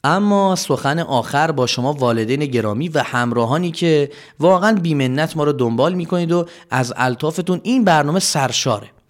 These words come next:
خیلی ممنون از شما این که این همه دغدغه‌مندید و پیگیر امور بچه‌هایید که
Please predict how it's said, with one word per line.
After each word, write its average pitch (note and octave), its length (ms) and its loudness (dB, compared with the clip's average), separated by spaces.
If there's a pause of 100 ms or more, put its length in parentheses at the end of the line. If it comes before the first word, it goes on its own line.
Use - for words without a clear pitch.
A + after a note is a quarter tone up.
(680)
خیلی D4+ 220 2
ممنون D3 320 2
از C3 160 0
شما C3 260 -2
این C3 200 0
که B2 500 0
این E3+ 200 0
همه C#3 240 -2
دغدغه‌مندید B2 920 0
و A#2+ 180 2
پیگیر D#3 500 0
امور B2+ 580 0
بچه‌هایید A#2 720 -4
که A2+ 360 -4